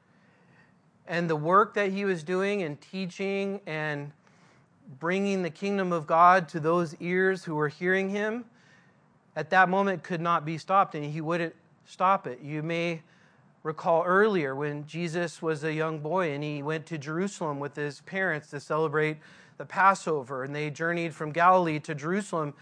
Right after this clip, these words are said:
and then they're traveling home, and Jesus wasn't with them, and they panicked because they're in a big caravan of people from their hometown,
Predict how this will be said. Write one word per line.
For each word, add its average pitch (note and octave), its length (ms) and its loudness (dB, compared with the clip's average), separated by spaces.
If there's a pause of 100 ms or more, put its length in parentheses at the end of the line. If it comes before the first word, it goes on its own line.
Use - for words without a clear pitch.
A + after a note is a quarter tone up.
(260)
and D3+ 100 -6
then E3+ 140 0
they're E3 320 2 (380)
traveling E3+ 540 6
home, G3 300 4
and C#3+ 120 -4
Jesus E3 420 -4
wasn't D#3+ 340 0
with G#3 240 2
them, C3+ 220 -6
and C#3+ 100 -6
they D#3 100 -4
panicked F#3 600 -4
because D#3 220 -4
they're D#3+ 140 2
in D#3+ 60 -2
a D#3 40 -4
big D#3 240 -6
caravan F3 480 -2
of D#3+ 80 -6
people F3 540 -2 (260)
from D#3+ 180 -4
their E3 160 0
hometown, F3+ 720 2